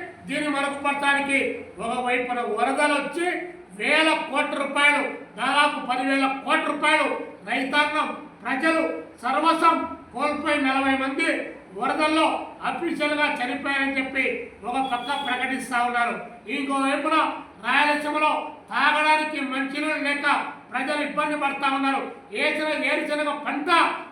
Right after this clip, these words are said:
చేతికి రాకుండా మధ్యలోనే కుళ్ళిపోయి వారు కుమిలిపోతా ఉంటే మీ భుజాల పైనటువంటి కేంద్ర ప్రభుత్వాన్ని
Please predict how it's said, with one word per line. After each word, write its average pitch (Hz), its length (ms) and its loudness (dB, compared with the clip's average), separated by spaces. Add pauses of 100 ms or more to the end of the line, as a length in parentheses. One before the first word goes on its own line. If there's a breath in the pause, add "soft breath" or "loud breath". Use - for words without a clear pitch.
(120)
చేతికి 285 480 -4
రాకుండా 277 420 0 (440)
మధ్యలోనే 277 500 -2 (220)
కుళ్ళిపోయి 311 540 2 (360)
వారు 262 360 2
కుమిలిపోతా 269 720 -4 (160)
ఉంటే 262 220 2 (460)
మీ 254 100 -6 (200)
భుజాల 294 360 2 (140)
పైనటువంటి 285 500 -2
కేంద్ర 277 420 -4 (100)
ప్రభుత్వాన్ని 262 600 0